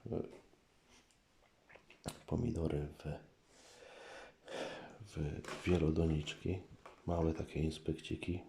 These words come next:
mini szklanki. Jak również można siać od razu w, w doniczki takie większych rozmiarów.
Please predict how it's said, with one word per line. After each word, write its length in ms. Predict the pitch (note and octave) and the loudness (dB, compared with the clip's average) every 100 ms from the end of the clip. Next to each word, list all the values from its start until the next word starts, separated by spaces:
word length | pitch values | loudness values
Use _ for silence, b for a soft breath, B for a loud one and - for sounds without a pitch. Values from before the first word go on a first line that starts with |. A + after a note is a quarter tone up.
| - | -2
mini 240 | F2+ E2 D#2+ | 4 4 4
szklanki. 680 | - E2+ D#2 D#2+ D#2+ G#2+ - - - B B B B B | 2 -2 0 0 -2 -4 -6 -10 -20 B B B B B
Jak 120 | G2+ | 0
również 300 | - F#2+ F2+ | 4 4 4
można 240 | F#2 F2 E2+ | 4 2 2
siać 260 | F2+ F2 | -2 -2
od 60 | - | -2
razu 320 | E2 D#2+ F2 | 0 0 -2
w, 260 | D#2+ E2+ D#2+ - - - - B B B B B B B B B B B - - - - - B B B F#2 - - | -4 -6 -8 -10 -16 -20 -20 B B B B B B B B B B B -20 -20 -20 -14 -8 B B B -10 -12 -2
w 320 | E2+ E2 E2 E2 | 2 2 0 0
doniczki 500 | E2+ F2 F2 - F2 | 0 2 0 -4 -6
takie 360 | F2 E2+ - E2 - - - | -4 -6 -8 -12 -14 -20 -10
większych 420 | G2+ F#2 E2 - - | 2 2 4 0 0
rozmiarów. 640 | E2 G2+ G#2 F#2 A#2+ - | 0 0 0 0 -2 -8